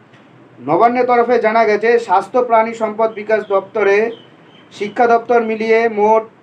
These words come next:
পাঁচশো বাহান্নটি নতুন পদ তৈরি করা হয়েছে। স্বরাষ্ট্র দপ্তরে একশো পাঁচটি, প্রাণী সম্পদ বিকাশ দপ্তরে দুইশো সত্তরটি চাকরি দেওয়া হবে। শিক্ষক, শিক্ষা দপ্তরের তরফে বিদ্যালয়ে পঁয়ত্রিশ জনকে নিয়োগ করা হবে বলে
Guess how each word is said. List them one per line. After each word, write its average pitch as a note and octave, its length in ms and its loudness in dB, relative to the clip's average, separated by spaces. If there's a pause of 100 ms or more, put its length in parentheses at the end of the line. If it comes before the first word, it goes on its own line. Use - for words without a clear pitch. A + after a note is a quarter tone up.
(140)
পাঁচশো F3+ 360 -2
বাহান্নটি A3 480 -2
নতুন G#3+ 420 -4
পদ G#3+ 260 4 (800)
তৈরি G3+ 260 2
করা A3 240 4
হয়েছে। F#3+ 380 0 (520)
স্বরাষ্ট্র A#3 520 0
দপ্তরে A#3 420 2 (200)
একশো G3 220 -8
পাঁচটি, G#3 440 -4
প্রাণী A3 340 -4
সম্পদ A3+ 420 -2
বিকাশ G#3 320 -4
দপ্তরে G#3 460 -2
দুইশো F#3+ 320 -6
সত্তরটি A3+ 760 -2 (420)
চাকরি G3+ 360 -2
দেওয়া A3 220 4
হবে। F3+ 240 0 (880)
শিক্ষক, A#3+ 480 -2 (840)
শিক্ষা G3 380 -4
দপ্তরের A#3+ 400 2
তরফে A3+ 360 2
বিদ্যালয়ে A3 520 0
পঁয়ত্রিশ G#3 400 -4
জনকে A3+ 300 0
নিয়োগ A3 260 -2
করা A3 260 4
হবে G#3 180 -2
বলে G#3+ 240 0